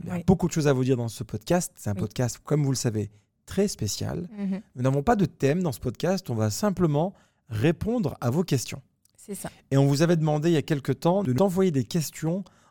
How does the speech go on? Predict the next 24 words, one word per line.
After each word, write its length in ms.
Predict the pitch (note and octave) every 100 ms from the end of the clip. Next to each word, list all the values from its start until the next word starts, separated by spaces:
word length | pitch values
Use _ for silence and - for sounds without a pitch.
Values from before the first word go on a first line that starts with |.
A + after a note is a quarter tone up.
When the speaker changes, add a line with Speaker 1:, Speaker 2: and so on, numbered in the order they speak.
| _
Speaker 1:
en 120 | A#2
format 340 | G#2 C#3+ D#3+ -
audio. 400 | B2+ A2 D#3+ G#3+ _ -
Speaker 2:
Mhm. 220 | F#3+ G3 - _
Speaker 1:
Et 80 | A#2
donc 200 | A2 A2
là, 80 | C3
pour 120 | C3
la, 120 | G2+ F#2+
bah, 100 | F#2
c'est 140 | -
notre 120 | F#2
premier 220 | - D3 E3
podcast, 420 | - - C3 -
Laïla, 280 | G#2 G#2 -
où 80 | -
on 40 | F#2+
va 140 | G#2 -
écouter 500 | F#3+ - - C3+ D3 - _ _ _
d'autres 520 | A#2+ A2 F3 A3 -
voix 360 | C#3 A2 A2+ C3+ - _ _ _ _ _
que 80 | -
les 120 | C3+
nôtres, 460 | A2+ A2+ E3 - -